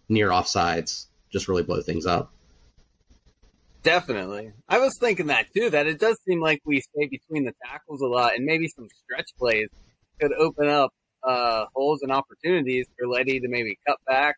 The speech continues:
Speaker 2: or I don't know, when you're just consistently running between the tackles, like it's, you know, the seventies or something, and you're probably limiting what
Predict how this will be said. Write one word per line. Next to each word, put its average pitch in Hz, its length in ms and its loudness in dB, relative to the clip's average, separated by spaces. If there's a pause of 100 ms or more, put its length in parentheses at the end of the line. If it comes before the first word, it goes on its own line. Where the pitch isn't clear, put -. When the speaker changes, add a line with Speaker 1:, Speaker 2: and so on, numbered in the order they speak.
(100)
Speaker 2:
or 113 220 -2 (440)
I 160 60 -2
don't 160 120 2
know, 147 160 2
when 127 100 0
you're 135 120 -2 (140)
just - 160 -10 (120)
consistently 151 680 0
running 139 280 2
between 135 340 -4
the 113 180 -6
tackles, 127 520 0
like 117 240 0
it's, 110 380 -6 (240)
you 131 140 -2 (120)
know, 131 220 2
the 110 420 -2 (440)
seventies 147 520 2
or 113 80 -6 (120)
something, 143 280 -2
and 113 220 -4
you're 123 180 -2
probably 147 280 2
limiting 117 520 0
what 117 140 -4